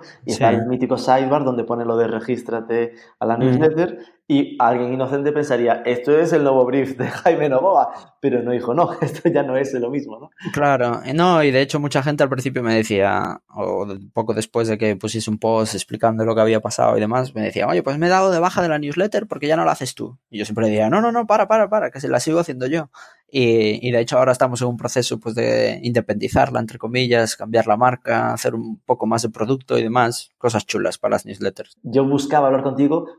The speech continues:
Speaker 1: como ejemplo de esta sorpresa, ¿no? En plan de que hay, muchas veces nos obsesionamos siempre con que el A B C del content marketing va, pues me creo una web y genero contenido según blog, y en tu caso como que, eh, diste un paso al lado, un paso adelante, un,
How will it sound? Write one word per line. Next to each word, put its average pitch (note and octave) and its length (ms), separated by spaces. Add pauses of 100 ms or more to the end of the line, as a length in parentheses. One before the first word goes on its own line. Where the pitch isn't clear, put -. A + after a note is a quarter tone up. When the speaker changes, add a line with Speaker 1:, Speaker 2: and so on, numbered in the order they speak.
Speaker 1:
como C3 240
ejemplo D3+ 640 (200)
de C3 340
esta D#3+ 360 (880)
sorpresa, C3 560
¿no? D3+ 100
En C#3+ 60
plan A2+ 160
de A2+ 80
que A2+ 80
hay, A#2 180
muchas C3+ 220
veces C#3+ 180
nos C#3+ 160
obsesionamos C3 580
siempre C#3 300
con A#2+ 180
que A#2 200 (280)
el A2 200
A A#2 80
B A#2 160
C B2 240
del G#2 360
content A2+ 320
marketing A#2+ 480
va, B2 220 (260)
pues G#2 160
me G#2 160
creo A2+ 280
una A2+ 160
web B2+ 480
y A2 80
genero G#2+ 280
contenido G#2+ 380
según G#2+ 300
blog, B2 340 (320)
y B2+ 60
en A2 80
tu A2+ 100
caso A#2+ 260
como B2+ 200
que, - 280 (180)
eh, A2+ 380
diste C3+ 220
un C3 100
paso B2+ 220
al A#2 80
lado, A#2+ 240
un A#2 80
paso A#2+ 220
adelante, A2+ 400
un, A2+ 280